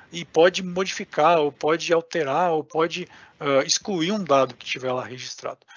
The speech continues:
Isso simplesmente não é possível por causa dessa camada de, de criptografia. Então, com isso, você garante que um produto não é clonado, por exemplo, que uma,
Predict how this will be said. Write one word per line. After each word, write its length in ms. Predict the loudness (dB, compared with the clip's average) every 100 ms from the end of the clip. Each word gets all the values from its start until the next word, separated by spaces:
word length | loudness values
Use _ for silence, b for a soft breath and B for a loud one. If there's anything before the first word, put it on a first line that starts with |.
| B B B
Isso 200 | -12 -8
simplesmente 520 | -8 -8 -8 -6 -6 2
não 100 | 2
é 60 |
possível 640 | 2 -4 -6 -4 -4 -6 -8
por 160 | -6 -4
causa 400 | 2 0 2 -2
dessa 300 | -2 -2 -2
camada 440 | 0 0 0 -2
de, 380 | -6 -6 -6 -6
de 140 | -8 -12
criptografia. 760 | -12 -12 -8 -8 -10 -10 -12 -12 B B B B
Então, 160 | 0 0
com 180 | 2 -2
isso, 200 | -2 0
você 240 | 2 2
garante 440 | 4 6 6 4 -4
que 120 | -8
um 60 | -8
produto 400 | -6 -6 -8 -8
não 80 |
é 40 | -6
clonado, 580 | -2 0 4 4 2 -2
por 140 | -8
exemplo, 540 | -4 -2 -2 -4 -10 -16 B B B
que 340 | -10 -6 -6 -8
uma, 880 | -8 -6 -4 -4 -4 -6 -6 -10